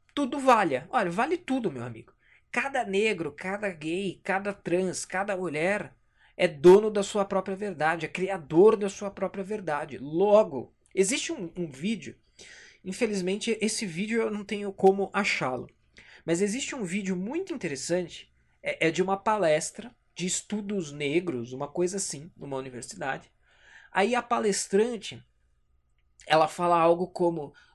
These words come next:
"Não, porque, é, o deus africano X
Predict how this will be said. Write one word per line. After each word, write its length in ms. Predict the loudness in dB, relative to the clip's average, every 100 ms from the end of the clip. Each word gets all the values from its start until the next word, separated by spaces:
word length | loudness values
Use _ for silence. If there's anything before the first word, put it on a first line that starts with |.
| -6
"Não, 180 | -4 -2
porque, 640 | -4 -2 0 0 -2 -10 -6
é, 340 | -4 -4 -8 _
o 120 | -6
deus 960 | 0 6 8 8 4 -4 -8 -12 -16 -20 -12
africano 840 | -10 -4 -6 -2 2 2 0 -10
X 720 | -6 -4 -2 -2 -4 -6